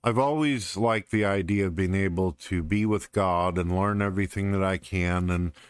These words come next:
see him in all of his glory and greatness. But I'm not willing to be a part of any of that enlightenment or transcendence if I can't have my wife and kids and all that.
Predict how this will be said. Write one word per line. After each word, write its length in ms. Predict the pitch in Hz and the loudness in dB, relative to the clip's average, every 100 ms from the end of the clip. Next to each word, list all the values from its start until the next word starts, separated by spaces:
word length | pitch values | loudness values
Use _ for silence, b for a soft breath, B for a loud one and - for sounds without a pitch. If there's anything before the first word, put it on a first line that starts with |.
| B B B _ _ - | B B B _ _ -10
see 300 | - - 113 | -4 0 0
him 240 | 101 110 | 0 0
in 80 | 107 | 2
all 220 | 98 104 | 2 2
of 100 | 104 | 0
his 160 | 101 95 | 0 -2
glory 500 | - 98 101 101 98 | -2 0 2 2 2
and 200 | 95 90 | 0 0
greatness. 760 | 95 98 95 78 82 82 - - _ b b _ _ | 0 0 -4 -6 -8 -8 -14 -20 _ b b _ _
But 80 | 104 | 0
I'm 160 | 107 | 0
not 220 | 113 123 117 | 2 0 2
willing 480 | 117 113 107 104 | 0 2 0 0
to 560 | - - 98 95 92 85 - _ _ _ _ _ _ _ _ _ - | -2 -2 0 2 0 -4 -12 _ _ _ _ _ _ _ _ _ -12
be 220 | 87 110 110 | -2 2 2
a 80 | |
part 400 | 80 - 110 110 | -2 -4 -2 0
of 120 | 98 90 | 0 0
any 280 | 113 135 | 0 0
of 180 | 92 85 80 | 0 0 -2
that 320 | 82 82 - _ _ _ _ _ _ _ | -2 -4 -6 _ _ _ _ _ _ _
enlightenment 920 | 110 101 101 110 95 90 98 92 90 | -2 0 0 -2 -4 -2 0 0 0
or 120 | 87 | -2
transcendence 1200 | 82 - 107 98 92 - 120 107 85 90 - - - b b _ _ _ _ _ _ _ | -2 -2 0 0 -4 -2 -2 0 -2 -4 -8 -18 -18 b b _ _ _ _ _ _ _
if 240 | 127 107 - | -2 -2 0
I 160 | 104 | 0
can't 460 | 95 - 117 110 - | 0 -2 0 0 -4
have 300 | 98 101 92 | -2 -2 0
my 180 | 92 92 | 0 0
wife 360 | 92 90 82 | 0 -2 -4
and 160 | 92 87 | -8 -8
kids 480 | - 95 87 82 82 | -4 -2 -2 -4 -6
and 100 | 85 | -4
all 160 | 87 | -4
that. 320 | 80 90 87 | -2 0 -2